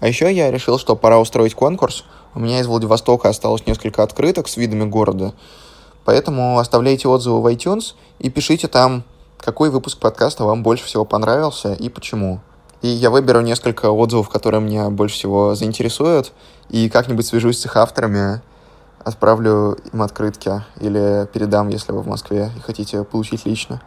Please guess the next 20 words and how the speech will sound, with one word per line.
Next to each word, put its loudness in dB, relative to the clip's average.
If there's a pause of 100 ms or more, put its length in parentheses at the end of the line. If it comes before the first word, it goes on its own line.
(100)
Главное, 4
напишите -2
мне 2
в 0
личные -2
сообщения, 0
что -2
это -2
вы 0
написали 0
отзыв, 0 (260)
чтобы -4
я 2
точно -4
вас 0
ни -4
с -8
кем -6
не -4
перепутал. -4